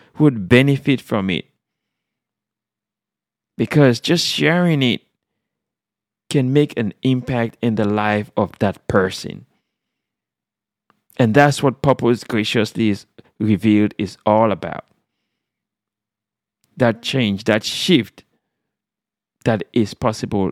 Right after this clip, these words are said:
in each and every one of us. To discover the inner strength within to make that conscious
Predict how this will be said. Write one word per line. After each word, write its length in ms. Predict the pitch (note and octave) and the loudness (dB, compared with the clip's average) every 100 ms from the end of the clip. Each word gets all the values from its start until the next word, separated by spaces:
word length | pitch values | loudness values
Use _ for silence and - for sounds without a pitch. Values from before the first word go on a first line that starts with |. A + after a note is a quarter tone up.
| - | -4
in 140 | G2+ - | -6 -4
each 180 | - A#2 | -6 -4
and 160 | G#2+ G2 - | -6 -4 -2
every 260 | A2+ G2 | -2 -2
one 200 | F2+ F#2+ | -2 -2
of 140 | F2+ E2+ | -4 -8
us. 280 | D2 - _ _ _ _ _ _ _ _ _ _ _ _ | -10 -10 _ _ _ _ _ _ _ _ _ _ _ _
To 80 | - | -2
discover 480 | B2+ C3 - D#3 C#3+ | 0 0 2 2 4
the 200 | A2+ - D#3 | 4 2 2
inner 260 | E3 D3 | 2 2
strength 540 | A#2 - - D3 D3 C#3 | 0 -4 -2 0 0 0
within 580 | B2 - D#3+ C#3+ A#2 G2+ _ _ _ | -2 0 2 2 0 -4 _ _ _
to 120 | C#3 | -2
make 500 | A#2 A#2 C3 - _ | 0 2 0 -2 _
that 360 | B2+ A2+ A2 - _ _ _ _ _ _ _ | 0 0 0 -6 _ _ _ _ _ _ _
conscious 640 | - C#3 B2+ - B2 A#2 | -4 0 0 0 -2 -2